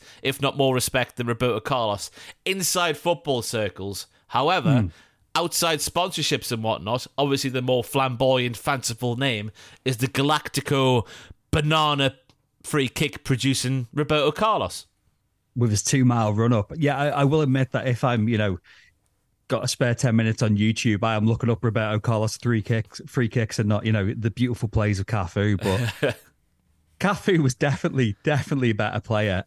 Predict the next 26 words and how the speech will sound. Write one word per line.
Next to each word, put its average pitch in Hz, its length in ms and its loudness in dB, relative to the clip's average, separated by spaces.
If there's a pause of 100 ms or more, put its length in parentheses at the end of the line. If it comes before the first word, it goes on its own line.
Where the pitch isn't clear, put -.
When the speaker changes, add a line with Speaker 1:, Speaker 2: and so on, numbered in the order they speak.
(140)
Speaker 2:
Um, 117 380 2 (140)
but 156 80 0
I 143 80 2
do 208 260 2
think 220 380 -2
that 175 220 0
kind 175 180 2
of 160 80 2
assessment 139 500 0
of 120 100 -2
Carlos 117 500 0
is 110 120 4
a 104 40 4
bit 110 200 0
unfair, 101 520 0
'cause - 260 -2
at 143 120 0
the 160 80 2
end 160 160 4
of 131 80 4
the 104 80 2
day, 101 440 0 (580)
he, 127 340 0
you 110 140 0
know, 92 260 -2
what, 117 240 0